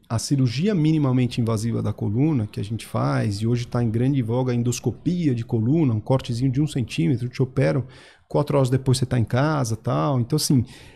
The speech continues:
ela evoluiu bastante. É, só que a gente tem esse problema, né? Que muito das hérnias melhoram sem a gente operar,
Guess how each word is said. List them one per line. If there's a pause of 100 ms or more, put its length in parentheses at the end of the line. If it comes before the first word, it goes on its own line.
ela
evoluiu
bastante. (640)
É, (120)
só
que
a
gente
tem
esse
problema,
né?
Que (680)
muito
das
hérnias
melhoram
sem
a
gente
operar,